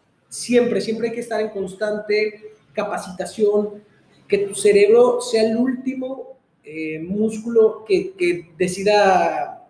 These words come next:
desconectarse y terminar, que de hecho precisamente es el, el traslado a, a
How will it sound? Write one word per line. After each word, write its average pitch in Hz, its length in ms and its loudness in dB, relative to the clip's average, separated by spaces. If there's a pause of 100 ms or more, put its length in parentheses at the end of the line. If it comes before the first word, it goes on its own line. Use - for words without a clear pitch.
(100)
desconectarse 165 760 -6
y 185 60 -6
terminar, 180 500 -4
que 156 100 -8
de 151 60 -2
hecho 151 160 -10 (100)
precisamente 165 420 -6
es 165 100 -2
el, 160 200 0 (140)
el 143 160 -6
traslado 156 460 4
a, 151 160 2
a - 40 -10